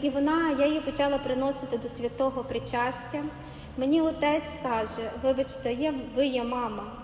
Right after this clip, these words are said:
ви який приклад подаєте дитині? Чому ви не йдете до святого причастя?" Я так зразу кажу: "Ну, та, щоб мені йти до святого причастя, мені треба сповідатись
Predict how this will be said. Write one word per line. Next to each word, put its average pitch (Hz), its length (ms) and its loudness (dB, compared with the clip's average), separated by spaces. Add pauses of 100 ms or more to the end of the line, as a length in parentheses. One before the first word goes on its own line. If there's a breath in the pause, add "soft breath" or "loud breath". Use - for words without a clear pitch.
(100)
ви 269 100 4
який 269 300 2
приклад 285 520 0
подаєте 226 480 0
дитині? 226 540 -4
Чому 320 200 6
ви 330 120 4
не 269 100 6
йдете 269 360 4
до 254 100 2
святого 233 440 0
причастя?" 208 760 -4 (680 loud breath)
Я 269 460 4
так 254 220 0
зразу 247 380 2
кажу: 233 300 0
"Ну, 262 100 4
та, 285 160 6
щоб 254 180 0
мені 285 200 6
йти 339 180 4
до 339 100 4
святого 302 400 4
причастя, 269 480 2
мені 254 120 2
треба 277 220 2
сповідатись 240 520 0